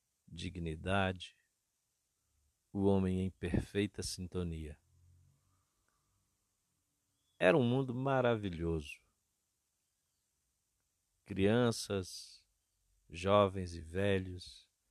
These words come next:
vivendo sem preconceitos, respeitando seus direitos.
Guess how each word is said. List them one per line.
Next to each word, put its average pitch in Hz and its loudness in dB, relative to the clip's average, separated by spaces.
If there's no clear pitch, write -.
vivendo 117 0
sem - -6
preconceitos, - -6
respeitando 87 -4
seus 85 -4
direitos. 80 -10